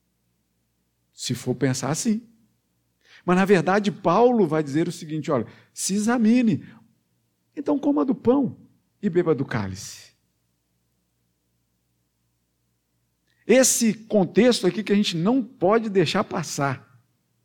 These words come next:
é que o sangue que Paulo vai dizer, que Jesus disse ser a nova aliança.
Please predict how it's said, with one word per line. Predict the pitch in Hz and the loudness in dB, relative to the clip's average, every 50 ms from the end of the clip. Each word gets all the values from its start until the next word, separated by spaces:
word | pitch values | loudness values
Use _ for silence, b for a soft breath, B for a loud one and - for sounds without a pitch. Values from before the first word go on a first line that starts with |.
| _ _ _ b b b b b | _ _ _ b b b b b
é | b 180 | b 0
que | 190 - 240 | 0 2 2
o | 233 | 0
sangue | - - - - - 226 262 269 254 214 165 165 151 131 95 - - - - _ _ _ _ | 0 0 0 2 2 4 4 4 4 2 2 2 2 2 2 -2 -10 -20 -20 _ _ _ _
que | - - 151 | -6 -6 -4
Paulo | - 165 170 185 190 180 170 | -2 0 2 4 4 4 2
vai | 143 151 147 | 2 0 0
dizer, | 131 117 120 131 160 165 147 135 | 0 -2 -2 0 0 0 0 -2
que | - 147 | -4 -6
Jesus | 135 135 143 131 127 160 147 120 | -4 -2 -2 -2 -2 -4 -6 -6
disse | 110 127 156 156 - | -6 -6 -8 -8 -6
ser | - 170 170 | -6 -4 -2
a | 160 151 | -2 0
nova | 139 127 127 147 180 214 226 214 190 196 | 0 0 0 2 2 2 0 0 0 0
aliança. | 170 135 127 127 143 143 139 - - - | 2 2 2 2 2 0 -2 -6 -14 -18